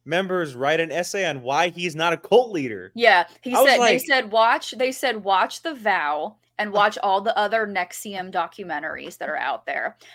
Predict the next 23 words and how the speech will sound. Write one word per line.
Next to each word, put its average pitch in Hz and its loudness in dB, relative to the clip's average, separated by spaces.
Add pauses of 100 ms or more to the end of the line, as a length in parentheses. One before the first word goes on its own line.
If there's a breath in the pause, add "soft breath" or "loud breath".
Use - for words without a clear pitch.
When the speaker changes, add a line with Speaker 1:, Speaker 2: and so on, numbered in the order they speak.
(100 loud breath)
Speaker 2:
And - -8
then 196 0
I 208 6
want 208 0
you 226 -8
to 202 -4
write 175 -2
up 214 0
a 202 -6
statement 185 -8 (540)
explaining 196 -6
how 190 0
I 180 4
am 175 -6
nothing 180 -4
like 185 -2
Keith 190 -14
Raniere 196 -2
Speaker 1:
Dude, 196 4
Speaker 2:
and 202 0
how 185 -2
this 175 -6
is 226 -2